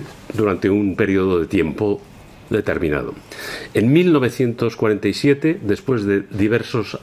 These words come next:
ascensos, es nombrado director general del Banco Hispanoamericano, hasta que se jubiló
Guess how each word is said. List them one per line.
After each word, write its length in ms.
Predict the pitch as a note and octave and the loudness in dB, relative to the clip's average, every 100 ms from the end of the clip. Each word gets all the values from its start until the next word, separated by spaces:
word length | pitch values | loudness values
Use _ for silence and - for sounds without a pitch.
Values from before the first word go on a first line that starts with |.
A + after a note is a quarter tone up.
| - - - - | -16 -20 -20 -8
ascensos, 680 | C3 A2+ - D#3 C#3+ D3 C#3 - - - - - | -4 -2 2 2 2 -2 -4 -6 -18 -16 -16 0
es 180 | C#3+ C#3 | 2 4
nombrado 540 | D3 C3+ C#3 C#3 C#3+ - | 2 4 2 2 0 -4
director 560 | A2+ A2+ G#2 - D#3 D3 | -2 0 0 0 0 0
general 580 | - A2+ A2+ B2+ C3+ - - - - | -2 0 2 2 0 -6 -18 -20 -14
del 360 | - G2 G#2 F#2+ | -6 0 2 2
Banco 340 | A2+ A2 A#2+ | 0 0 0
Hispanoamericano, 840 | G#2 - G2+ F#2 F2 D#2+ D2+ C#2 - - - - - - - | -2 0 0 2 2 0 -2 -4 -6 -14 -20 -18 -16 -16 -4
hasta 300 | G#2+ - G#2 | -2 -2 -2
que 100 | G#2+ | -4
se 120 | - | -4
jubiló 520 | F#2 G2 G2 A#2 B2 | -4 0 2 2 0